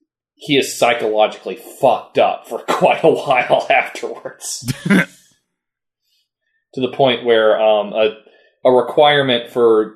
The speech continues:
Speaker 1: uh, deep space operations licenses is the ability to survive a sensory deprivation tank for at least four hours.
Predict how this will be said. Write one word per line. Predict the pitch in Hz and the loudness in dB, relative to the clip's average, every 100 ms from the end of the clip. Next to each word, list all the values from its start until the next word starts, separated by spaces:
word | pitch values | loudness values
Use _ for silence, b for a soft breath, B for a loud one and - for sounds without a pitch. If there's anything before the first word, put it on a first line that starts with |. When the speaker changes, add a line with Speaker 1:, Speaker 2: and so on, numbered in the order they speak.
| - | -2
Speaker 1:
uh, | 113 104 101 - | 2 2 0 -4
deep | 117 120 | -6 -6
space | - 120 107 104 | -2 0 0 0
operations | 110 104 110 104 104 - 104 98 98 | -4 -2 -2 -2 -4 -8 -12 -10 -6
licenses | 95 95 95 95 98 92 92 | -6 -6 -10 -14 -12 -12 -10
is | 107 98 | -10 -8
the | 107 | -6
ability | 101 107 107 104 107 | -2 0 0 -2 -8
to | 110 | -10
survive | - 110 104 101 98 98 95 - | -6 -6 -2 -2 -2 -2 -8 -8
a | 107 95 | -6 -6
sensory | 95 117 110 113 107 | -6 -10 -8 -8 -8
deprivation | - 104 107 98 95 95 104 | -4 -4 -4 -6 -6 -8 -14
tank | - 104 101 98 | -10 -10 -10 -8
for | 110 101 | -6 -6
at | 95 | -6
least | 101 - | -12 -12
four | - 101 95 | -6 -4 -2
hours. | 92 98 110 - - | -2 -2 -2 -6 -14